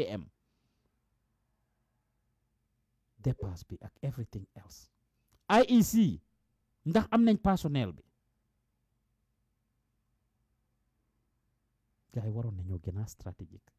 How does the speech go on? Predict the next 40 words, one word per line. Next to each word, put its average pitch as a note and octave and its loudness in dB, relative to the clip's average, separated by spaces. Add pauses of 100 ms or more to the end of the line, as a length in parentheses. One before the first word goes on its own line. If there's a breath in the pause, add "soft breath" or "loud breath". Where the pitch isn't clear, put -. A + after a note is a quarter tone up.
(120)
Of - -12
course, A2+ -8
ku - -10
si - -4
nekk B2 -4
si A2 -8
ñoom G#2 -2
di G#2+ -8
nga A2 -2
yónni F#2 -4
ndaw. F#2 -8 (720)
Waaye, G#2+ -2 (540)
for C#3+ -8
example, B2 -2
G A2+ -2
D A#2+ 0
C G#2+ -8
suñ A#2+ -4
amee A#2+ -2
P C3 -4
P A2+ -4
P A2+ -2
yónni A2 0
leen G2+ -2
a G2+ -8
junior A2+ -2
officer. G2 -10 (720)
Lan A2+ 2
la G#2 2
ñoo G#2+ 0
xalaat? A2 -6 (600)
Ndax A#2+ 0
junior B2+ 4
officer A2+ 0
boobu G#2+ 2
noonu A2+ 4
ñoom A2+ 4
duñ B2 2
mere A#2+ 4
ñooñu? A2+ 2